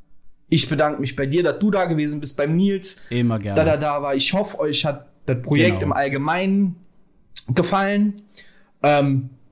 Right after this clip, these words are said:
Speaker 1: das wird es auch jetzt einmal wöchentlich geben. Ob wir das Ganze dann
Speaker 2: Ja.
Speaker 1: streamen oder nicht, äh, liegt so ein bisschen dran, wie das bei euch ankam und ob das bei uns funktioniert hat.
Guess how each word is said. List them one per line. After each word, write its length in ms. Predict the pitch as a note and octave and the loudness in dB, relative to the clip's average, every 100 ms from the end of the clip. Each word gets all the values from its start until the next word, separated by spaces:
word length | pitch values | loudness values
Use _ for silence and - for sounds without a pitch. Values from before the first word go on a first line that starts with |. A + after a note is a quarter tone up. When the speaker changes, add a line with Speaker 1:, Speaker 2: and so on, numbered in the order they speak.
| - _ _ | -20 _ _
Speaker 1:
das 120 | - D#3 | 2 2
wird 180 | G3+ | 2
es 80 | F#3+ | 0
auch 200 | - G#3 | 0 2
jetzt 200 | G3 - | 0 -2
einmal 240 | E3 F#3+ E3+ | -2 -2 0
wöchentlich 540 | G3+ A3 G3+ G3 - | 0 -2 -4 -4 -4
geben. 420 | G3+ G#3 G#3+ G#3+ - - - | -2 0 0 -4 -8 -20 -2
Ob 160 | G#3 G#3+ | 0 2
wir 80 | A3+ | 2
das 120 | F#3 | 0
Ganze 260 | G3+ G3+ F#3 | -2 -2 0
dann 120 | F3+ | 0
Speaker 2:
Ja. 60 | |
Speaker 1:
streamen 440 | F3 - G#3 A#3 A3+ | -2 -2 0 2 2
oder 180 | G3 F3 | 2 2
nicht, 360 | F3+ A#3 - - - _ _ _ _ | 0 -2 -6 -10 -14 _ _ _ _
äh, 180 | - D3 | 2 4
liegt 260 | D#3 G#3+ G3+ | 4 2 0
so 100 | G#3 | -2
ein 60 | F#3 | -2
bisschen 360 | G3 - F3 | -2 0 -2
dran, 420 | D#3+ D#3+ D3 D3+ C#3 | -2 0 0 0 -2
wie 140 | B2+ | -4
das 200 | B2+ A#2+ | -2 -4
bei 120 | - A#2+ | 0 2
euch 280 | G#3+ - | 4 2
ankam 680 | E3+ F3+ F3 E3+ E3 E3 D#3+ | 0 -4 -4 -4 -4 -4 -4
und 340 | - C3 B2 | -2 0 0
ob 200 | A#2 A#2 | 0 -4
das 160 | C3 A#2+ | -6 -4
bei 100 | D#3 | -2
uns 220 | F3 G3 | 0 0
funktioniert 640 | - F3+ F3 - E3 D#3 D3+ | 0 -2 -2 -2 -2 -2 0
hat. 320 | D3 C#3 C3+ | 0 0 -4